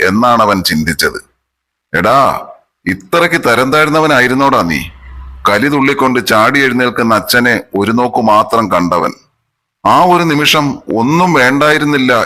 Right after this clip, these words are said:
എന്നവന്റെ മനസ്സ് മന്ത്രിച്ചു. കലിതുള്ളി നിൽക്കുന്ന അച്ഛനും അമ്മയ്ക്കും മുന്നിൽ പ്രദീപ് കെഞ്ചുമ്പോൾ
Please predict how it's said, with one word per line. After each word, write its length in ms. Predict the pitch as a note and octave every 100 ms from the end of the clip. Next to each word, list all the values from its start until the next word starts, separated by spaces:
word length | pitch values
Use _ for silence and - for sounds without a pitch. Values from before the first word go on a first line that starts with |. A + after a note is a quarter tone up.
| -
എന്നവന്റെ 440 | A2 B2 A#2 A2
മനസ്സ് 360 | G#2+ F#2 F#2+ -
മന്ത്രിച്ചു. 540 | F#2 E2+ - D#2 - - _ _ _ _ _ _ -
കലിതുള്ളി 480 | G2+ B2+ D#3 D#3
നിൽക്കുന്ന 380 | D3 C#3 C#3+ C3
അച്ഛനും 380 | G#2+ - C#3 C#3+
അമ്മയ്ക്കും 400 | B2+ B2 A#2 B2+
മുന്നിൽ 340 | A#2+ A2+ A2+ G2+ - _ _ -
പ്രദീപ് 380 | G2 G2 C3+ C3
കെഞ്ചുമ്പോൾ 560 | A2 G#2 G#2 B2 A#2